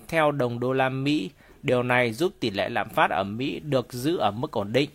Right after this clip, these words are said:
Sau đó, những người đổ vốn vào Mỹ đã mua chứng khoán tính bằng đô la.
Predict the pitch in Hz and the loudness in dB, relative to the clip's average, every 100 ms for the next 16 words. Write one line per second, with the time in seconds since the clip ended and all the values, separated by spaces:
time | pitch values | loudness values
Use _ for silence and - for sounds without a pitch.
0 | - _ _ - 143 147 139 123 160 - | -12 _ _ 2 4 6 8 8 8 4
1 | - 147 165 226 170 160 151 120 113 127 | -8 -4 -2 0 8 8 8 6 4 2
2 | 160 190 139 139 156 202 240 180 160 170 | 4 4 4 4 2 2 -2 0 4 4
3 | 160 151 175 - 131 139 208 - _ _ | 2 0 -2 2 4 4 0 -12 _ _
4 | _ _ _ _ _ 151 143 214 180 120 | _ _ _ _ _ 2 4 4 4 4
5 | 117 123 123 127 131 113 | 2 0 4 6 4 2